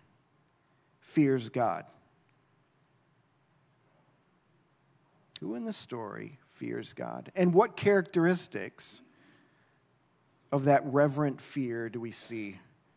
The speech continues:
in this story? First of all, we see that people that fear God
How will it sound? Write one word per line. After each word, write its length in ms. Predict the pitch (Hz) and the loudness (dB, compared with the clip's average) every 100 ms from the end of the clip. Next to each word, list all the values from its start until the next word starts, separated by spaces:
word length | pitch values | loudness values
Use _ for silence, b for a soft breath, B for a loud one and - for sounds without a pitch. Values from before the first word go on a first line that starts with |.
| _ - | _ -10
in 160 | 113 | -6
this 160 | 110 - | -6 -8
story? 400 | - - - - _ _ _ _ _ _ | -8 -8 -10 -14 _ _ _ _ _ _
First 340 | - 170 160 139 | 0 2 2 -2
of 100 | 113 | -8
all, 160 | 104 - _ _ _ _ _ _ - - | -10 -16 _ _ _ _ _ _ -20 -4
we 100 | 151 | 0
see 240 | 156 175 160 | 2 6 6
that 140 | 147 | 4
people 300 | 170 180 208 | 2 2 6
that 120 | 202 | 4
fear 300 | 190 180 180 | 4 4 4
God 360 | 180 117 107 | 4 0 -2